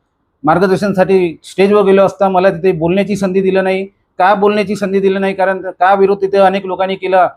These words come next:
तेव्हा माझ्या तिथे लक्षामध्ये आलं की ज्या आकाश लामा यांनी जे कार्यक्रमच्या माध्यमातून तिथे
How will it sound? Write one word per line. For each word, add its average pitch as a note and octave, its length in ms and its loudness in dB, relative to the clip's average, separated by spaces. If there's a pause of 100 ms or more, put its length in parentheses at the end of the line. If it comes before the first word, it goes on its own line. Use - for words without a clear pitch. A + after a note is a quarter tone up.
(320)
तेव्हा G3 180 4
माझ्या F#3 280 2
तिथे G3 360 0
लक्षामध्ये G3+ 480 0
आलं F#3+ 200 2
की G3 200 -6
ज्या F3+ 400 2 (400)
आकाश G3+ 340 0
लामा G3 320 2 (380)
यांनी F#3 540 -2 (200)
जे G3 340 2 (840)
कार्यक्रमच्या G3 800 -2
माध्यमातून G3 640 0
तिथे F#3 500 0